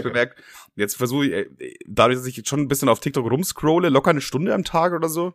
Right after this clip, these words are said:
Speaker 2: äh, habe ich jetzt so ein richtiges Bild mir schon machen können von dieser Branche, die so stattfindet auf TikTok,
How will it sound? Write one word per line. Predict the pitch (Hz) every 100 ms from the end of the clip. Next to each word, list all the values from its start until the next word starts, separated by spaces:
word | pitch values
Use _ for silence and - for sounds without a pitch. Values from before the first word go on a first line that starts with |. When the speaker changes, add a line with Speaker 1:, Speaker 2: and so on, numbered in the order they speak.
| -
Speaker 2:
äh, | 107
habe | 110 123
ich | 139
jetzt | 135
so | 139
ein | 123 113
richtiges | 120 156 139 127
Bild | 147 156 143
mir | 127
schon | 113 113
machen | 117 113
können | 120 110
von | 117
dieser | 107 107 107 98 - _ _
Branche, | - 101 127 147 113
die | 90
so | 85 87
stattfindet | - 82 98 82
auf | 85
TikTok, | - 123 - 95 107